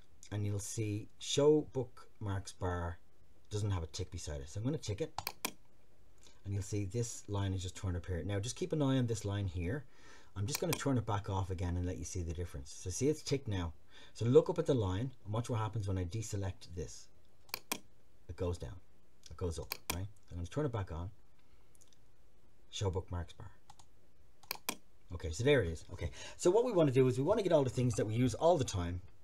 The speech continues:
and put them up here. So the first one should really be our Google page. So in order to make something a, uh, bookmark, we hit this little star here.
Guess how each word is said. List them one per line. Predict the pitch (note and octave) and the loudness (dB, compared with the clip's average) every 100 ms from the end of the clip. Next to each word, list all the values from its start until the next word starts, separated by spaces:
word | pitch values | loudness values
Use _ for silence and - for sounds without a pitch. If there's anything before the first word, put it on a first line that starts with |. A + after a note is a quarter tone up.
| - - - - - - - - | -14 -14 -14 -14 -14 -14 -14 -6
and | - A#2 | -2 0
put | G#2+ | 0
them | G2 F#2 | 0 -2
up | - | -2
here. | D2 - - - | -8 -8 -12 2
So | D3 | 4
the | D3 | 6
first | G3+ B3 G3 | 8 8 8
one | |
should | D3+ B2+ | 2 4
really | C3 A#2+ | 4 4
be | G2 | 4
our | F2 | 2
Google | E2 G2+ F#2+ | 2 0 0
page. | F2+ D#2+ D2+ - - - - | -4 -4 -4 -10 -14 -14 -2
So | - E3 | 6 8
in | D#3 F3 | 8 8
order | A#3+ A#3+ | 6 4
to | D#3+ | 4
make | D#3 D#3+ - | 4 4 2
something | C#3 B2+ A#2 G2 F#2+ - | 2 2 2 0 -2 -2
a, | G2 F#2+ F#2+ - | 0 0 -2 -4
uh, | F2 | -4
bookmark, | E2 - - E2+ E2 - | 0 -2 0 -2 -4 -2
we | A#2+ | 0
hit | A#2 E3+ | 2 0
this | D#3+ | 0
little | C#3 G2 | -2 -2
star | - - G2 F#2 | -4 -2 0 -2
here. | - D2 | -4 -6